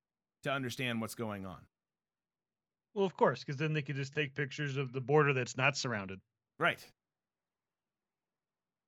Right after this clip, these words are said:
Speaker 1: Ugh. It's a perfect example, though. Like, that interview is a perfect example of where we are today. They're literally like, "What's the big deal? The border's open.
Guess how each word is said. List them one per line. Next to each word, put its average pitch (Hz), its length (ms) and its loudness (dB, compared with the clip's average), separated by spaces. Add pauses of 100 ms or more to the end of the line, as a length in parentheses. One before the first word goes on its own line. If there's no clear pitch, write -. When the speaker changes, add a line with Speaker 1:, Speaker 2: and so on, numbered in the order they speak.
(500)
Speaker 1:
Ugh. 160 420 6 (920)
It's 180 160 0
a 185 40 2
perfect 233 400 4
example, 196 460 4
though. 160 220 2
Like, 165 180 0
that 202 180 6
interview 185 560 4
is 170 220 -2
a 170 100 -2
perfect 180 400 -4
example 175 440 -2
of 147 100 -6
where 165 120 -2
we 165 120 0
are 156 160 0
today. 143 240 -2
They're 147 180 -2
literally 165 360 0
like, 156 360 0 (320)
"What's 170 220 -4
the 247 160 -4
big 175 180 -2
deal? 185 280 0 (600)
The 156 80 -4
border's 170 400 0
open. 180 380 0